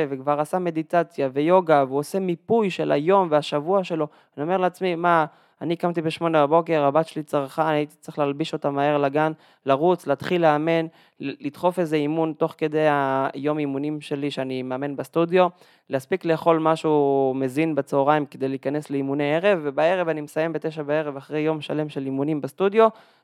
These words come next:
גמור, ואיזה עכשיו אני הולך לקום מחר בחמש בבוקר, אין שום סיכוי." מה זה גורם לי? להרגיש שאני לא מספיק, וזה גם גורם לכם שאתם לא מספיק. שאין לכם מספיק כוח רצון, שאין לכם מוטיבציה, שאין לכם מטרות שממלאות לכם את החיים.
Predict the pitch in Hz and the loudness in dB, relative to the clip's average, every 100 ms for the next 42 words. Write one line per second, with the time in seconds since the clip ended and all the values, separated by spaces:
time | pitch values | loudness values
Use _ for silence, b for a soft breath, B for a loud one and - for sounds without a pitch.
0 | 131 139 160 214 240 185 170 - 320 220 | 2 4 6 6 6 4 2 2 4 2
1 | 185 190 180 170 160 160 147 143 143 139 | 2 0 2 2 2 2 -2 -4 -4 -4
2 | 135 131 127 135 135 135 135 151 160 143 | -6 -8 -6 -4 -4 -4 -4 -2 -4 -6
3 | 135 139 139 - - 131 117 - b b | -6 -8 -12 -12 -12 -6 -6 -6 b b
4 | 139 180 208 175 135 131 131 147 156 b | 0 0 0 0 0 0 0 -4 -4 b
5 | b 127 143 233 - 175 208 202 185 - | b -2 0 -2 -2 -2 0 0 -2 -8
6 | - 151 - _ 143 165 196 196 226 233 | -6 -6 -6 _ -12 -4 0 2 2 0
7 | 214 233 220 190 180 180 185 196 196 - | -2 -2 -6 -6 -6 -4 -4 -4 -8 -4
8 | 196 180 _ _ _ _ _ _ _ _ | -4 -4 _ _ _ _ _ _ _ _
9 | - 143 170 175 170 - 170 170 165 165 | -6 -4 -2 -4 -6 -8 -2 0 0 -4
10 | - 143 139 - - 165 175 175 170 170 | -2 -4 -6 -12 -14 -12 -8 -8 -6 -2
11 | 156 151 143 143 - B B - 160 214 | -2 -2 -2 -4 -4 B B -6 -4 -2
12 | 220 190 - 151 135 165 214 170 156 143 | -4 -6 -6 -6 0 2 2 -2 -4 -4
13 | 143 175 190 170 175 160 147 - 143 131 | -4 -6 -6 -8 -8 -8 -10 -6 -6 -6